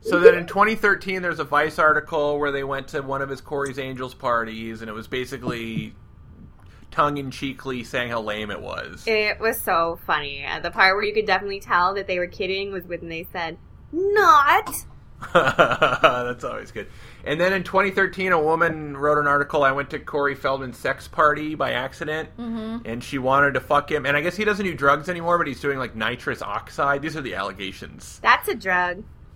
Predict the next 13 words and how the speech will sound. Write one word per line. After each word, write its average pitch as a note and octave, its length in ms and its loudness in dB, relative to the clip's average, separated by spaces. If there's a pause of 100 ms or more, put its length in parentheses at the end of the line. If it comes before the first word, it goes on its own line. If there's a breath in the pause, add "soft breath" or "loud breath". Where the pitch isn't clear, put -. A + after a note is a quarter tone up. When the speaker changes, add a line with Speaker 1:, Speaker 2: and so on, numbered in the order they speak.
(300)
Speaker 1:
But D3+ 180 2
that D3+ 220 4
he D#3 140 -2
was D3+ 300 -2
N E3 220 0
O, F#3 400 6
Carol. D#3 640 4 (160)
N A2 240 -6
O. - 20 0
Speaker 2:
Just A3 300 2
say B3+ 260 2
N A#3+ 240 4
O. A#3 460 0